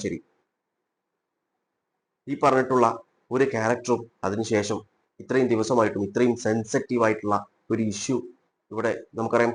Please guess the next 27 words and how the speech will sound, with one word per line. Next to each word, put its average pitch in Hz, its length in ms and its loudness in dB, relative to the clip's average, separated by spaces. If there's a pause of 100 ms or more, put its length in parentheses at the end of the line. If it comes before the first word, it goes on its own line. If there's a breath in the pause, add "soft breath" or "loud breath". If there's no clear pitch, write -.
കേരളം 113 380 4
മൊത്തം 110 300 0 (480)
ഡിസ്കസ് - 340 -2
ചെയ്തുകൊണ്ടിരിക്കുന്ന 110 580 2 (120)
സോഷ്യൽ 98 340 -2
മീഡിയയിലായിരുന്നാലും 104 640 2
ശരി, 104 140 -10 (100)
മീഡിയയിലായിരുന്നാലും 107 760 2
ശരി, 104 160 -8 (420)
ഇനി 110 120 -2 (140)
പരസ്പരം 104 440 0 (100)
സൊസൈറ്റിയിൽ 110 560 -2
നിന്ന് 107 160 2 (100)
ആളുകൾ 113 240 4 (100)
സംസാരിക്കണം, 104 540 -2 (400)
ജോബ് 107 280 2 (160)
പ്ലേസിൽ 110 400 0
നിന്നായിരുന്നാലും 98 480 -2
ശരി, 104 220 0
എല്ലാ 113 300 6
സ്ഥലത്തുനിന്നും 110 380 -2 (280)
ചർച്ച 113 340 2 (120)
ഈ 123 140 4
വിഷയമാണ്. 107 400 0 (460)
അപ്പോൾ 127 220 2 (500)
ഈ 143 40 -4 (100)
ഒരു 127 120 0